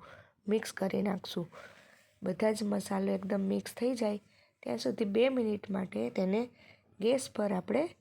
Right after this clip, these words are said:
રહેવા દઈશું. જ્યાં સુધી મસાલો ચડે છે ત્યાં સુધી કુકર હમણાં બંધ નહીં કરીએ. ત્યારબાદ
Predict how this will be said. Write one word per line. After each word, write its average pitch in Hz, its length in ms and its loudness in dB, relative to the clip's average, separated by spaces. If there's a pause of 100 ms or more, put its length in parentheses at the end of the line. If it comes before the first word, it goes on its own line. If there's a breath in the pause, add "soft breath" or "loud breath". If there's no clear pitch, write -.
(240)
રહેવા 180 400 0
દઈશું. 180 360 -4 (600 loud breath)
જ્યાં 226 280 -4
સુધી 202 280 0
મસાલો 190 360 -2 (120)
ચડે 294 220 2 (100)
છે 233 100 -4 (400 soft breath)
ત્યાં 208 200 -8
સુધી 196 260 -4
કુકર 220 340 -2
હમણાં 226 340 0 (120)
બંધ 190 340 0
નહીં 190 220 0
કરીએ. 170 300 -2 (460 loud breath)
ત્યારબાદ 277 400 2